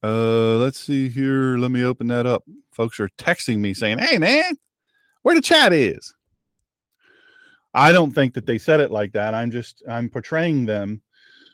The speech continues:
Um, I'm taking some artistic license. So that's what I'm doing now. So chat is officially open, y'all. Chat is officially open,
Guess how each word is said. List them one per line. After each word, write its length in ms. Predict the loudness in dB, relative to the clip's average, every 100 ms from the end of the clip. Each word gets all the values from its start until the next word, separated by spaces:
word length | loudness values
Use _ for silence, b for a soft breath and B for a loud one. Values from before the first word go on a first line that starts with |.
| _
Um, 440 | -6 -4 -6 -8 -14 _ _
I'm 100 | -16
taking 340 | -8 -6 -6 -8
some 280 | -6 -8 -8 -4
artistic 600 | 0 0 -2 -10 -6 -4
license. 640 | 0 0 0 -8 -10 -18 _ b b b b b
So 120 | -6
that's 200 | -2 -2
what 80 | 0
I'm 100 | -2
doing 240 | 0 -2 -2
now. 380 | -2 -2 -6 _ b b
So 180 | -4 -2
chat 440 | 2 4 4 4
is 180 | 0 -2
officially 840 | -4 -8 2 2 4 0 0 0
open, 440 | 2 0 -2 -12 -16 _ _ _ _ _
y'all. 320 | -8 -6 -8 -12 _ _ -2
Chat 180 | 0
is 100 | 0
officially 400 | -2 -6 -4 0
open, 380 | 0 0 -4 -8